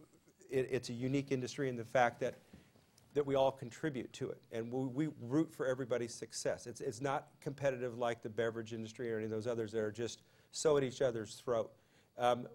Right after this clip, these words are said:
these are families that would help out. If, if we had a fire and our warehouse burnt down, we'd have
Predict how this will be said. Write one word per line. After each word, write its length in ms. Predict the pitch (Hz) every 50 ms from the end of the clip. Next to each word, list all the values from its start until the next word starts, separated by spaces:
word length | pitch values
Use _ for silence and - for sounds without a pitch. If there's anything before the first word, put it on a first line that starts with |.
| - - - _ _ _ _ _ _ - - 165
these 180 | 131 160 180
are 80 | 170 151
families 440 | 143 - 156 151 160 160 156 143 117
that 120 | 135 110
would 100 | 113 113
help 360 | 107 110 131 131 131 127 -
out. 160 | 143 131 117 117
If, 80 | 107 - 104
if 180 | 139 135 - -
we 240 | - 127 131 147 160
had 140 | 180 165
a 40 | 143
fire 440 | - - - 151 143 156 151 139 127
and 80 | 120 123
our 140 | 120 123
warehouse 500 | 123 127 131 131 135 127 131 123 127 127
burnt 260 | - - 127 127 127 120
down, 260 | 127 127 127 131 127 127 - - - -
we'd 160 | - 131 151 147
have 240 | 151 143 127 117